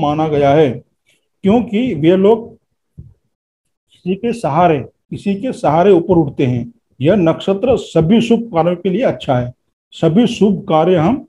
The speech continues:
इसी में कर सकते हैं। So,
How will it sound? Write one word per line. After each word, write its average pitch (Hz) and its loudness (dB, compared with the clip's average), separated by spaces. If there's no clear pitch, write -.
इसी 151 -2
में 233 0
कर - 0
सकते - -6
हैं। 120 -6
So, 147 -4